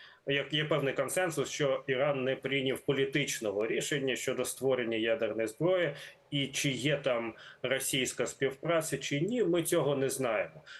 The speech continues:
Безумовно, важливою є, і дуже важливою є,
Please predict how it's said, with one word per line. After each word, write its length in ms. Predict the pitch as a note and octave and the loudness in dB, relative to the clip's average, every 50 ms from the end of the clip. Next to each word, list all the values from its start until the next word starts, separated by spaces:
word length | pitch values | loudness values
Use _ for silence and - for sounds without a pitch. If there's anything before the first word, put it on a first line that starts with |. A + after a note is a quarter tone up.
| - _ | -16 _
Безумовно, 500 | B2 C#3 C#3 D#3 E3+ G#3 B3 A#3+ G#3+ F#3+ | -2 0 2 4 4 4 4 4 4 2
важливою 840 | C3 C#3 C#3+ C#3 C3+ B2 C3+ E3+ G#3 G3+ D3+ B2+ A#2 A2 G#2+ G#2+ G#2+ | 4 2 2 2 0 -2 0 2 2 2 2 2 2 4 4 2 2
є, 300 | G#2 A2+ A2+ A2 G#2 - - - - - - | 0 0 2 2 0 0 -2 -8 -18 -8 -6
і 60 | A#2+ | -4
дуже 280 | A2 C3 D3+ C3+ C#3+ B2 | 0 2 2 4 4 2
важливою 800 | A#2 A#2 A2+ - B2+ B2 A2+ G2+ G#2+ G#2+ G#2+ G#2 G#2+ G#2+ G2+ G2+ | 2 0 0 0 -2 -2 0 2 2 2 4 4 4 2 2 0
є, 460 | G2+ A2 A#2+ A#2 A2+ A2 A2 A#2+ | -2 -2 0 2 2 4 2 2